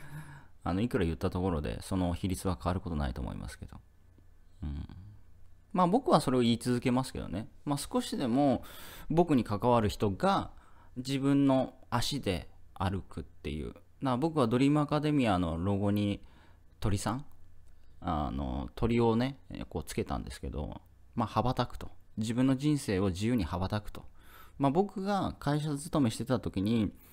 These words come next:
本当に鳥かごに入ってる鳥だったんで、ずっと会社の中にいたし、あの、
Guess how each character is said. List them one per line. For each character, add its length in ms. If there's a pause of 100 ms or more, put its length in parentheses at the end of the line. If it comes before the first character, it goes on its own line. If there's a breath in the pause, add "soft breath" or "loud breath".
(260 loud breath)
本 160
当 120
に 80
鳥 220
か 120
ご 140
に 80
入 140
っ 20
て 160
る 180
鳥 240
だ 100
っ 80
た 120
ん 100
で、 180 (1080 soft breath)
ず 180
っ 40
と 140
会 180
社 100
の 80
中 140
に 100
い 40
た 140
し、 320 (960 soft breath)
あ 180
の、 140